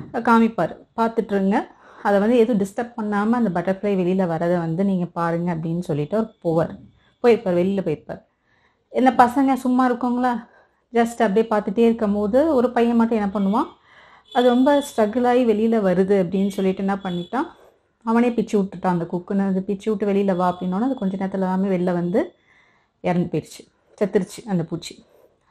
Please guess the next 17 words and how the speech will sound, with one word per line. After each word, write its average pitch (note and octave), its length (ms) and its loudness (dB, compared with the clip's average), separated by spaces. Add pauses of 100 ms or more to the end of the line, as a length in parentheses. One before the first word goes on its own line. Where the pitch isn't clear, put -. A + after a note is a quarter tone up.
பட்டர்ஃப்ளையா F#3+ 360 0
அது G#3+ 200 2
மாறல, G3+ 320 2
அது B3+ 200 0
வார்மாவே F#3+ 520 0
இருந்து F#3+ 280 0
செத்து G3 220 -6
போயிடுச்சு. - 580 -12 (460)
உடனே G3+ 200 0
பயாலஜி G#3+ 380 4
டீச்சர் A3 320 -2
வந்து G#3 200 0
திரும்பி A3 340 -2
உள்ள G3+ 500 2
வராரு, G3 320 2
வந்து G3 340 0
பார்க்குறாரு. G#3 680 0